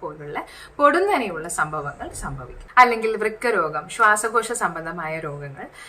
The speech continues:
എന്തെങ്കിലും മെഡിക്കൽ അവസ്ഥകൾ ഉണ്ടെങ്കിൽ അത് വഷളാകാനുള്ള സാധ്യതയും വളരെ കൂടുതലാണ്. ചൂട്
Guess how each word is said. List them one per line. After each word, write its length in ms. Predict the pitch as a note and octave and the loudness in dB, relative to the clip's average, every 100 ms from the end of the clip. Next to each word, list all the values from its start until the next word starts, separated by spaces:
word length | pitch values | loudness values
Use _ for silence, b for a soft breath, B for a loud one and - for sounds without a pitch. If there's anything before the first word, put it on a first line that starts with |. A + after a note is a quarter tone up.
| B D4 | B -4
എന്തെങ്കിലും 440 | D4 E4+ E4+ F4+ | 2 4 4 2
മെഡിക്കൽ 380 | A#3+ A3+ C4 C4 | 2 0 0 4
അവസ്ഥകൾ 600 | F#3 F3+ - G#3 G#3 G#3 | 4 2 -4 -2 -2 -4
ഉണ്ടെങ്കിൽ 500 | F3 E3 F#3+ F3+ B2 | -8 -8 -6 -6 0
അത് 180 | F#3+ G3 | 0 2
വഷളാകാനുള്ള 800 | G3+ G3+ B3+ B3+ B3 B3 A#3 F3 | 2 0 2 2 4 2 2 -2
സാധ്യതയും 580 | E3+ D3+ C#3+ D3 D3+ - | -2 -4 -4 -10 -12 -2
വളരെ 280 | D#3 C3+ D3 | -2 -2 -8
കൂടുതലാണ്. 680 | - D3 - - - - _ - - - - - - B B B B - | -8 -8 -10 -14 -16 -18 _ -20 -20 -20 -20 -20 -20 B B B B 2
ചൂട് 320 | F4 F#4 G#4+ | 8 12 12